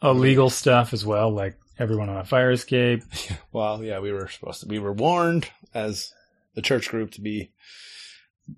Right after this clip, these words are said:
Speaker 2: <laughs> upstanding citizens. <laughs>
Speaker 1: Somewhat, <laughs> somewhat ethical
Speaker 2: If,
Speaker 1: and moral.
Speaker 2: if you go in a restaurant, make sure to ask the restaurant. Oh, uh, picture with a service vehicle, bonus points if you can get the service person of the vehicle, like a fireman or a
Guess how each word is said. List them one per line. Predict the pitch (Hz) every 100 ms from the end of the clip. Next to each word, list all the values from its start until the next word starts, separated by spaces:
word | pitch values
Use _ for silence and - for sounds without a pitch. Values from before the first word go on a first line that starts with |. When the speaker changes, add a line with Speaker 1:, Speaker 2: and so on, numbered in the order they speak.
| _ -
Speaker 2:
<laughs> | - - -
upstanding | 135 156 - 165 151 143 131
citizens. | - 127 - 117 107
<laughs> | - 143 -
Speaker 1:
Somewhat, | 147 147 151
<laughs> | 110 160 - 190 -
somewhat | - - - 190 - - 165 143 - - -
ethical | 147 160 160 - 131 131 113
Speaker 2:
If, |
Speaker 1:
and | 98
moral. | 101 170 -
Speaker 2:
if | 208
you | 190
go | 180
in | 170
a | 151
restaurant, | 139 131 147 127
make | 120 117
sure | 143
to | 135 127
ask | 120 110 - -
the | 131
restaurant. | 113 107 - 110 110 - - -
Oh, | 170 180 170
uh, | 139 139 143 135 131
picture | 127 156 -
with | 151 131
a |
service | - 165 165 -
vehicle, | 165 156 160
bonus | 123 131 131 -
points | 135 127 120
if | 110
you | 120
can |
get | 120 117 107
the | 113
service | 110 113 107
person | - 147 - 151 151 -
of | 139 143
the | 151
vehicle, | 151 147 156
like | 135 101
a | 90
fireman | 101 95 104 101
or | 92 92
a | 85